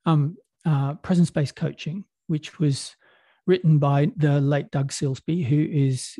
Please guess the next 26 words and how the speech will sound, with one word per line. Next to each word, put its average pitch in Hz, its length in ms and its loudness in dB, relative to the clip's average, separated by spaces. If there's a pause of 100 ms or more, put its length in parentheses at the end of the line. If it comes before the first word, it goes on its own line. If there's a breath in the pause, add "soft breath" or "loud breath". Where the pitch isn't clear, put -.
who 139 240 0
was, 135 420 -4 (240)
um, 139 400 -2
a 160 340 -8
much 170 440 0
beloved 135 540 0
teacher 202 480 -10
and 135 220 0
mentor 151 580 -4
and, 139 300 -4 (1040 soft breath)
um, 131 340 -2 (840)
and 156 140 2
someone 156 320 4
I, 147 100 2
I 151 180 2
really 143 360 4
deeply 139 380 0
admired. 139 480 -4
I 147 100 -2
thought 151 300 -4
Doug 143 200 -2
had 139 160 -2
a 139 60 0
really 139 560 0
fascinating 131 600 -4
approach - 540 -12